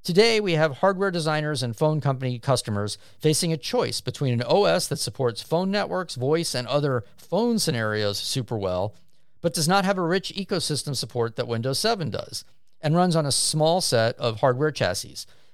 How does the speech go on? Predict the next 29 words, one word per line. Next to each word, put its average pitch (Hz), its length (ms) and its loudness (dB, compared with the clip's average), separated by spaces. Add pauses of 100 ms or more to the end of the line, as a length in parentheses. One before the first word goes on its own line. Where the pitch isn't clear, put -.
(140)
and 160 160 2
Windows 190 320 6
seven 165 560 0 (160)
running 156 240 0
on 151 140 0
a 127 60 -2
mainstream 175 600 -2
hardware 139 300 0
platform 117 680 -2
with 120 180 -4
broad 170 380 0
ecosystem 180 580 -4
support 131 380 -2
and 156 160 -2
openness. - 480 -4 (500)
These 202 160 -2
platforms 208 540 0
differ 131 520 -2
in 135 120 -2
a 110 80 0
bill 117 240 0
of 151 80 -2
material 254 400 -2
costs, - 480 -6
power 220 320 0
consumption, 113 560 -4
and 117 120 -4
so 160 220 4
on. 90 180 -2